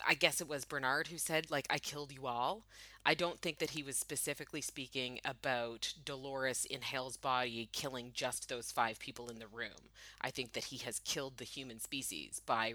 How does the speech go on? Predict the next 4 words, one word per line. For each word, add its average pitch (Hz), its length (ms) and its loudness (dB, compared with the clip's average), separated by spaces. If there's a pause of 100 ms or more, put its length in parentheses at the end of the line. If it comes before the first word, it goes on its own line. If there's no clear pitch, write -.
releasing 127 840 -2 (520)
this, - 640 0
uh, 113 400 2 (240)
intelligence, 127 1000 -2